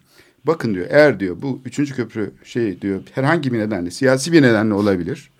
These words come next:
Yani sadece, e, proje hataları vesaire değil. Siyasi bir istikrarsızlık olur vesaire bir şey olursa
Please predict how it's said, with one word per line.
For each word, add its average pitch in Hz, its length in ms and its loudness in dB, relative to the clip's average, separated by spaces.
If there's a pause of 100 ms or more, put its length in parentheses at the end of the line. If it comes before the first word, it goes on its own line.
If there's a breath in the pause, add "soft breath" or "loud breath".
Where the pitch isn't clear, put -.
(300 soft breath)
Yani 101 200 -4
sadece, 113 480 0 (480 loud breath)
e, 113 580 2
proje 135 300 2
hataları 113 540 0
vesaire 110 460 0
değil. 123 200 -2 (260)
Siyasi 214 500 0
bir 175 100 2
istikrarsızlık 135 760 -2
olur 117 200 -2
vesaire 139 460 0
bir - 40 -8
şey 185 140 0
olursa 180 520 -2